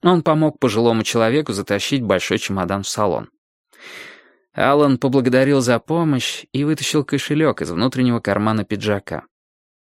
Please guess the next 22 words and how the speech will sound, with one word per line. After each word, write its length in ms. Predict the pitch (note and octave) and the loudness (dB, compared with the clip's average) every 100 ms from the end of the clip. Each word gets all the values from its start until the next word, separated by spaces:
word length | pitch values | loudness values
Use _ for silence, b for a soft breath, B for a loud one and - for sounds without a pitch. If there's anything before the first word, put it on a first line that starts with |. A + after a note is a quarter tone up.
| - | -4
Водитель 480 | - G#2 D3 D#3+ F3+ | 0 2 2 -2 -2
поинтересовался, 1040 | G#3+ G#3 G3 E3+ E3 E3 F3+ - F3 D#3+ - | 0 2 2 2 0 0 0 -2 -4 -6 -8
едет 480 | - D#3 G#3 G3+ D3+ | -6 -2 0 2 2
ли 80 | A#2 | 0
господин 560 | A#2 B2 - E3 G3+ D#3 | 2 0 0 -2 0 2
до 100 | D3 | 2
самого 340 | - F#3+ F3+ | 2 0 0
Стрэнгнесса, 840 | E3+ - F#3 B2+ G2 F#2 - - - B B B B | -2 -2 0 2 0 -2 -4 -4 -10 B B B B
а 160 | - - | -4 -2
тем 240 | D3+ E3+ | 2 2
временем 420 | D#3 F#3 G3 F3 | 4 4 4 4
Аллан 240 | C#3 D3+ E3 | 2 2 0
пересчитал 640 | - D3 - A2 - C3+ | 0 -2 0 -2 0 0
наличность. 800 | C#3+ C3 F#2+ E2+ - B1 - - _ _ _ _ _ _ _ | 2 0 -2 -4 -6 -8 -12 -14 _ _ _ _ _ _ _
Шестьсот 540 | - D#2 - G#2 - | -10 -6 -2 -2 -4
пятьдесят 540 | - D3+ D3+ - G#2 - | -6 -2 0 0 0 -2
крон 380 | - B2 A#2 B2 | -2 0 0 0
купюрами 680 | D3 C#3 G#2+ A2 A2 G#2 - _ - | -2 -2 0 0 -2 -6 -10 _ -2
и 80 | |
еще 300 | A#2+ D#2 - | 0 0 0
несколько 440 | B2 A2+ - A2+ A#2+ | 2 0 -2 -4 0
монет. 460 | A#2 G2+ D#2 - | 0 -2 -6 -12